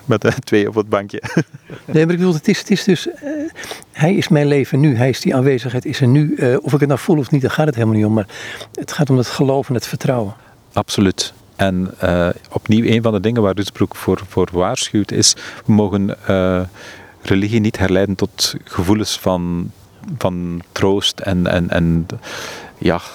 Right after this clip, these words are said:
Speaker 1: eh, van ik, ik, ik voel mij goed, want ik, ik heb, ik heb God. Allee, het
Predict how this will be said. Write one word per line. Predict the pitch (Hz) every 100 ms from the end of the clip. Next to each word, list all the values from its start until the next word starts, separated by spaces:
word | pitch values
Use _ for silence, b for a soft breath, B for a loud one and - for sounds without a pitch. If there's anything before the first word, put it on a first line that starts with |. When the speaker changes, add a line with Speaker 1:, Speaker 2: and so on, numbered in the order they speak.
| - -
Speaker 1:
eh, | - 90 87 85 85
van | 87 82
ik, | 80
ik, | - -
ik | -
voel | - 98
mij | 92
goed, | - 110 -
want | 95 98
ik, |
ik | 98 -
heb, | 92 -
ik | 90 -
heb | - -
God. | - 101 -
Allee, | 101
het | 98